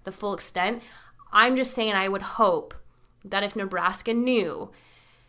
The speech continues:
that their first reaction would not have been, "Let's try to sweep this under the rug or make it go away," because he still needs to be held accountable. That's not saying kick him off the team and forget the kid, kick him to the curb. That's not, that's not it at all. I'm not saying, like,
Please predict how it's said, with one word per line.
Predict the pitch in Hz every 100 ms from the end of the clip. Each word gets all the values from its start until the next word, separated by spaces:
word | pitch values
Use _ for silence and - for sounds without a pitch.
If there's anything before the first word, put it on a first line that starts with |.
| _ _
that | 208 196 214
their | 202
first | 196 - 226 220 220
reaction | 233 202 196 - 196
would | 185
not | 190 180
have | 175
been, | 175 165 165
"Let's | 165 -
try | 185 165
to |
sweep | 165 - 165
this | - 160
under | 170 170
the | 180
rug | 170 165
or | 170
make | 170 160
it | 151
go | -
away," | - - - - - - - - -
because | 208 202 208 -
he | 240
still | 226 - 214 208 208
needs | 202 190 185 -
to |
be | 185
held | 170 170 170
accountable. | - 302 320 214 180 165 - - - -
That's | 311 311
not | 330 320
saying | - 320 269
kick | 233 277
him | 277
off | 262 254
the | 226
team | 254 254
and | 226
forget | 220 214 240
the | 226
kid, | 214 190
kick | 214 214
him | 220
to | 202
the |
curb. | 185 285 269 196
That's | 190 240
not, | 233 -
that's | 202 208 -
not | 220 196
it | 170
at | 165
all. | 208 196
I'm | 185
not | 190 -
saying, | 208 208 202
like, | 180 175